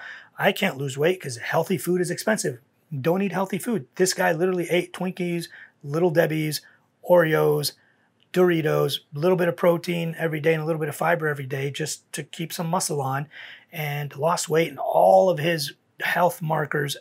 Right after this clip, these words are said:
actually improved. So don't use that as an, as an excuse. If you want to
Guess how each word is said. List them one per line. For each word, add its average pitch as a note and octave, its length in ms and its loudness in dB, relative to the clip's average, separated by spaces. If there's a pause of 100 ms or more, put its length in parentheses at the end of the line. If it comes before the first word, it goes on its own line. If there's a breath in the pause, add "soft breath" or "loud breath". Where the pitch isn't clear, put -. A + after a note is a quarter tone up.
(140)
actually - 340 -4
improved. C#3 520 -2
So C#3 180 -2
don't D#3+ 340 -4
use G#3+ 320 -4 (380 loud breath)
that F3 240 4
as D#3+ 100 0
an, E3 100 -4
as D#3 280 0
an D#3+ 80 -6
excuse. G3+ 400 -4
If C#3+ 140 -8
you C#3+ 80 -6
want C3+ 420 -2
to D#3 100 -10